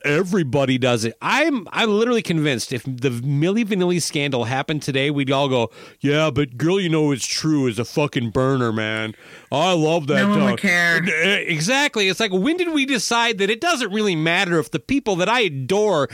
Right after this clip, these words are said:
Speaker 1: for the art they gave me and gave me joy in their life were actually involved at all? It's like, uh, give me a break. Hey, just go up there and dance. <laughs> I want fucking some other guy off stage who can still sing to sing for you. At least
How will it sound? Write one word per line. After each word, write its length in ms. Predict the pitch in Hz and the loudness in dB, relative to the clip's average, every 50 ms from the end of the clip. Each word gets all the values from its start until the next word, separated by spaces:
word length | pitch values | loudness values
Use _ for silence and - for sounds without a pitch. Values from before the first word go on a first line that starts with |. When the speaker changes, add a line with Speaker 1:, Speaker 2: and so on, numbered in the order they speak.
| - - - | -8 -18 -8
Speaker 1:
for 160 | - 180 180 | -4 -2 -2
the 140 | 165 190 - | 0 -2 0
art 240 | - 202 247 233 - | 0 0 -2 0 0
they 120 | 214 208 220 | -2 -2 -2
gave 320 | 170 147 190 208 233 208 | 0 0 0 0 0 0
me 120 | 185 190 180 | -2 -2 -2
and 80 | 170 | -2
gave 140 | 160 208 214 | -2 -2 -2
me 100 | 185 185 | -2 -2
joy 180 | 156 127 175 220 | -2 0 0 0
in 100 | 247 233 | 0 0
their 80 | 202 180 | 0 0
life 440 | 170 170 175 175 - - - - - - _ _ _ | 2 2 0 0 -2 -8 -16 -18 -18 -20 _ _ _
were 200 | 285 349 427 392 - - | -2 -2 -2 -2 -2 -2
actually 480 | 320 349 311 - - - 269 302 285 | -2 0 0 0 0 0 2 2 2
involved 560 | 285 269 254 190 233 262 269 269 269 254 247 | 2 0 0 2 2 2 2 2 0 0 0
at 100 | 247 220 214 | 0 2 2
all? 440 | 208 190 170 139 101 85 85 - - - | 2 2 2 2 0 -2 -6 -12 -8 -6
It's 160 | 196 185 - | -6 -4 -2
like, 160 | 254 254 220 220 | -2 -2 -4 -4
uh, 140 | 214 208 214 - _ _ _ _ _ _ _ _ _ - - | -8 -14 -14 -16 _ _ _ _ _ _ _ _ _ -16 -8
give 140 | - 359 381 | -4 -2 0
me 100 | 403 381 | 0 0
a 80 | 359 294 | 0 0
break. 320 | 254 285 302 277 180 135 - - - - - | 0 0 0 0 -2 -6 -12 -18 -12 -6 -2
Hey, 120 | 254 302 | -2 0
just 160 | 294 277 202 - | 0 0 0 0
go 100 | 277 285 | 0 0
up 80 | 285 | 0
there 180 | - 302 302 311 | 0 0 0 2
and 140 | 311 294 214 | 2 0 0
dance. 420 | 247 233 214 220 233 - - - 359 359 - - | 0 0 2 2 0 0 0 -2 -4 -4 -4 -8
<laughs> 160 | - - _ | -20 -12 _
I 160 | - 226 269 277 | -2 0 0 0
want 440 | 269 285 285 285 285 262 - - | 2 2 2 2 0 0 -2 -6
fucking 540 | - - - - 285 277 208 240 247 240 226 | -10 -8 -2 -2 -2 0 0 0 0 2 2
some 180 | 165 - 233 226 | 2 2 2 2
other 200 | 254 269 294 294 | 2 2 2 2
guy 220 | 240 262 247 226 220 | 2 2 2 2 2
off 160 | 208 196 151 | 2 0 0
stage 380 | 135 - 233 240 247 254 185 180 | -2 -2 0 0 0 0 0 -2
who 80 | 208 | -2
can 140 | 185 190 175 147 | -2 -2 -4 -4
still 340 | - - - 330 370 359 269 | -4 -4 -2 0 0 0 0
sing 380 | - - 214 190 170 170 180 160 - - - - - _ - | 0 0 0 0 0 0 -2 -6 -8 -14 -20 -20 -20 _ -4
to 240 | - 240 233 175 165 | -4 -2 -2 -2 -4
sing 400 | 151 147 170 - 285 269 254 226 | -4 -2 -2 0 0 0 0 -2
for 360 | 175 - - 262 240 240 240 220 | -4 -2 -2 0 0 2 0 0
you. 340 | 170 151 139 131 131 147 147 _ _ _ _ - | 0 0 2 2 0 0 -4 _ _ _ _ -4
At 100 | 262 320 | -2 0
least 300 | 403 440 392 - - | 0 0 -2 -2 -6